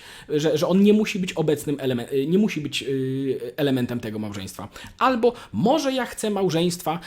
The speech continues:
ale nie poczuwam wam się do żadnej wspólnoty ani jedności z moim współmałżonkiem. On po prostu ma żyć obok mnie i tyle. Ależ proszę bardzo!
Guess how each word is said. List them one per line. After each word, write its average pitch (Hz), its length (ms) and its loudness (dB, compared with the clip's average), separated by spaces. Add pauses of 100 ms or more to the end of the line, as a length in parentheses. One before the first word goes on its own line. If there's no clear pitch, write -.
(160)
ale 170 220 0
nie 208 200 4
poczuwam 320 380 -2
wam 180 200 0
się 185 140 -2
do 160 160 0
żadnej 170 420 0
wspólnoty 170 1000 2
ani 220 300 0
jedności 196 600 2
z 214 60 -6
moim 196 300 0
współmałżonkiem. 147 840 -2 (260)
On 277 180 4
po 262 140 -2
prostu 208 320 -2
ma 156 160 0
żyć 147 380 -4
obok 190 340 2
mnie 165 280 2
i 226 220 -6
tyle. 131 440 0 (1300)
Ależ 135 460 0
proszę 135 480 -4
bardzo! 277 720 0